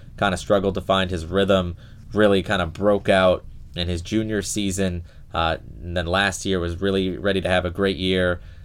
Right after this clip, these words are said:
Uh, had that knee injury, played just one game, got the medical red shirt, and then just working his way back from that injury, um, you know, finally breaking out into the rotation over the past few weeks and, uh, looking healthy again. And he's made an impact with great minutes off the bench. So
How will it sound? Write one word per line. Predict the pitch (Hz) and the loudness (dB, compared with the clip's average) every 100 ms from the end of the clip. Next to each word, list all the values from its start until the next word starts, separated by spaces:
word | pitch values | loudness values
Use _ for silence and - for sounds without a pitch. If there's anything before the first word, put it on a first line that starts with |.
| - | -14
Uh, | - 76 | -8 -4
had | 92 90 | -2 0
that | 87 90 | 0 0
knee | 98 104 | -2 -2
injury, | 98 98 95 | -2 0 0
played | 90 95 82 | 0 -2 -2
just | - | -2
one | 92 104 95 | 0 0 0
game, | 92 92 92 | 0 0 0
got | 90 85 | -2 0
the | |
medical | 90 95 90 87 | -2 -2 -2 -2
red | 87 90 | 0 0
shirt, | - 95 85 - - - - | -2 -2 -2 -6 -16 -16 -6
and | 90 | -4
then | 87 | -2
just | 87 - | -4 -2
working | 95 104 104 | 0 0 -2
his | 98 | -4
way | 95 95 | 0 0
back | 87 95 95 | 2 0 0
from | - 90 | -4 -4
that | 92 | -2
injury, | 90 85 87 87 80 80 - - - | -2 -4 -2 -2 -4 -8 -18 -20 -6
um, | 87 82 76 - - - | -4 -2 -4 -10 -20 -10
you | 98 | -6
know, | 82 76 | -4 -2
finally | 104 98 95 | -2 0 -2
breaking | 87 98 95 | 0 0 0
out | 92 92 | -2 -4
into | 90 | -4
the | 90 | -4
rotation | 87 80 101 90 95 | -4 -2 -2 -2 -4
over | 90 85 | -6 -6
the | |
past | 80 98 90 - | -2 -2 -2 -4
few | 95 | -4
weeks | 85 95 92 - 95 | 0 -2 -2 -4 -4
and, | 82 82 - - - | -4 -6 -14 -20 -8
uh, | - 76 | -4 -4
looking | 58 98 101 | -2 -4 -2
healthy | 87 104 98 101 98 | 0 0 0 0 0
again. | 90 95 95 92 | 2 0 0 -4
And | 92 82 | -8 -6
he's | 104 104 | -4 -2
made | 104 104 | -2 -2
an | 98 | -2
impact | 117 110 85 85 | -2 -2 -2 -2
with | 92 85 | -4 -2
great | 98 98 | -2 -2
minutes | 101 95 87 | -2 -6 -2
off | 95 90 | -4 -4
the | |
bench. | 85 104 90 - | -4 -2 -2 -4
So | - 82 80 | 0 0 0